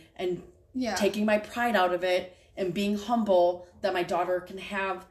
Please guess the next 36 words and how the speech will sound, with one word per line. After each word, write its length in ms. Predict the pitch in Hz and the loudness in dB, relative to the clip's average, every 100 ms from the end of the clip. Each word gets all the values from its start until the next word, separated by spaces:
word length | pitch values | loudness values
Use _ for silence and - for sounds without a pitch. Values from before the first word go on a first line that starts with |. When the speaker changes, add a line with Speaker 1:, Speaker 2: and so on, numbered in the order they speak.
| _ _ _ _ | _ _ _ _
Speaker 1:
someone 300 | - 220 202 | -2 0 2
else 200 | 190 - | 2 0
to 80 | 190 | -2
lean 240 | 190 185 | -2 0
in 160 | 190 208 | 2 2
on 460 | 175 170 170 170 | 0 -2 -4 -6
Speaker 2:
Yeah. 220 | 214 226 - | -4 -4 0
Speaker 1:
who 100 | 196 | 0
is 140 | 175 | 2
not 260 | 190 - 180 | -2 -2 0
me 520 | 180 180 175 175 175 - - | 0 2 2 -2 -6 -20 -8
or 140 | 170 | -4
my 140 | 170 170 | -2 0
mom 420 | 170 170 165 170 | 0 0 0 -2
or, 80 | 151 | -2
like, 160 | 151 | -2
an 80 | 175 | -4
aunt 400 | 170 190 180 170 | -4 -2 -2 -4
or 60 | 160 | -6
something, 640 | 143 151 143 135 143 175 | -6 -6 -6 -6 -4 -4
you 100 | 185 208 | 2 4
Speaker 2:
Mm-hmm. 60 | |
Speaker 1:
know? 360 | 185 185 190 190 - - - _ _ _ _ _ _ - | 4 4 0 -4 -18 -20 -20 _ _ _ _ _ _ -2
That 360 | 208 214 233 | 4 4 4
is 100 | 196 | 0
where 260 | 180 196 190 | 0 0 2
us 220 | 196 202 | -2 -2
as 120 | 185 165 | -4 -4
moms 480 | 160 170 196 196 | -4 -2 -4 -4
need 180 | 185 170 | -4 -4
to 180 | 165 151 - - | -4 -8 -18 -4
renew 340 | 185 175 175 | 0 2 2
our 160 | 185 156 | 2 0
mind 540 | 160 160 190 220 233 - _ - | -2 -4 -2 -2 -4 -12 _ -2
that 460 | 175 160 156 - _ _ _ _ _ | 2 2 0 -6 _ _ _ _ _
our, 120 | 147 | -10